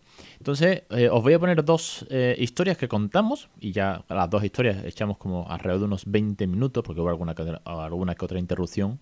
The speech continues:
como debe ser, para eso son niños. Y con esas dos historias ya se aburrió,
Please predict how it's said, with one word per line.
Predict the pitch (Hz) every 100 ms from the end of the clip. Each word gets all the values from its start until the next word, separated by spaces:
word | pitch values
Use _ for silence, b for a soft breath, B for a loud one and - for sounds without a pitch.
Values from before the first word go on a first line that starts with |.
| -
como | 85 82 80
debe | 101 87 85
ser, | - 214
para | -
eso | 82 90
son | 107
niños. | 131 160 196 - B B B B B B B
Y | 110
con | 120
esas | 147
dos | 147
historias | 135 147 151
ya | 131
se | 131
aburrió, | 98 82 76